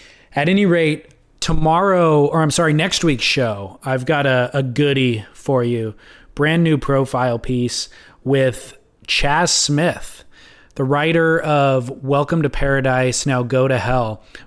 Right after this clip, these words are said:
which was a book that Scott and I have discussed kind of at length when it first came out. And he also co-founded Beach grit dot com with Derek Riley, former founder of Stab Magazine. And Chas Smith,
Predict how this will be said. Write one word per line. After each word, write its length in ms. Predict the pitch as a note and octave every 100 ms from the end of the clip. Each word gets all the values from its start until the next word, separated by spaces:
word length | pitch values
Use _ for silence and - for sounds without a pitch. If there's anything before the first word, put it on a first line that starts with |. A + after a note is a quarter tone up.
| -
which 140 | D3+
was 120 | D#3+
a 40 | D3+
book 280 | E3+ F3
that 160 | - C#3
Scott 400 | - - C#3+ C3+
and 100 | C#3+
I 120 | C3
have 200 | A#2+ C3
discussed 560 | C3+ - - B2+ B2 -
kind 200 | C#3+ C3
of 60 | B2+
at 200 | B2 A#2+
length 380 | C3 C3 -
when 100 | C#3
it 80 | -
first 260 | - C3+ -
came 260 | C#3 C3+ C3
out. 320 | B2 C3 - - - - -
And 380 | C#3 C#3 C3+ B2
he 160 | D3+
also 340 | C#3 C#3 D3+ C#3
co-founded 840 | - D3+ - D3+ C#3+ C3 B2+ A2+
Beach 360 | D#3+ A3 - -
grit 340 | B2 G#2+ - _ -
dot 300 | C#3+ A#2+ -
com 340 | - C3 A#2+
with 220 | B2 A#2+
Derek 340 | A#2+ C#3 B2+ B2
Riley, 460 | C3 B2+ B2 A#2+
former 400 | A2+ - C#3 C3
founder 460 | A#2 C#3 C3 B2 B2
of 180 | A#2+ A2+
Stab 400 | - D3+ D3+ C#3
Magazine. 540 | A#2+ A2 G#2+ G#2+ A2 - - - - -
And 320 | C#3 C#3+ C3+ C3+
Chas 380 | - F3+ G#3
Smith, 380 | - E3+ F#3 G3+